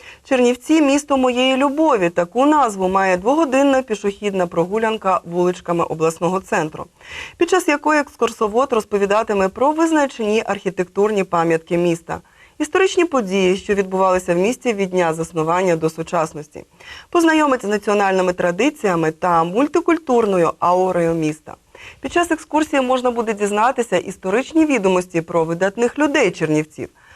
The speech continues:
почути легенди та міфи, що наповнюють будівлі та архітектурні комплекси міста. І все це абсолютно безкоштовно, наголошують організатори акції. Міжнародна благодійна організація "Відкрий Україну".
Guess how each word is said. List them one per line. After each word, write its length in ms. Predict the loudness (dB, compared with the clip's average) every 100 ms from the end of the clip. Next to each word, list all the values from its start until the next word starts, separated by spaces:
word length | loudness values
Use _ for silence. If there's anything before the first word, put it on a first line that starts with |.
| -16
почути 380 | -6 -2 0 2
легенди 540 | 2 2 0 0 0
та 200 | -2 0
міфи, 540 | 0 2 2 2 -2 -4
що 220 | -4 -2
наповнюють 600 | 0 0 -2 0 -2 -4
будівлі 500 | -10 -6 -4 -2 -2
та 280 | -2 -2 -2 0
архітектурні 920 | -2 0 -6 -4 -6 0 0 0 -2
комплекси 640 | -2 -2 -2 -6 -8 -8
міста. 380 | -6 -6 -10 -20 _ _ -20 -16 -6
І 60 |
все 280 | -4 0 0
це 300 | 0 0 0 -2
абсолютно 720 | 0 0 0 -6 -2 -4 -6 -8
безкоштовно, 760 | -8 -8 -14 -6 -4 -4 -8 -12
наголошують 600 | -10 -6 -6 -4 -6 -6
організатори 680 | -6 -4 -6 -2 -2 -2 -2
акції. 440 | -2 -4 -10 -18 -18 _ -20 -6
Міжнародна 480 | -4 0 0 0 0
благодійна 560 | 0 0 0 0 0 0
організація 720 | 0 -2 0 -2 0 0 0
"Відкрий 420 | -2 -6 -2 -4 -4
Україну". 640 | -6 -4 0 0 -2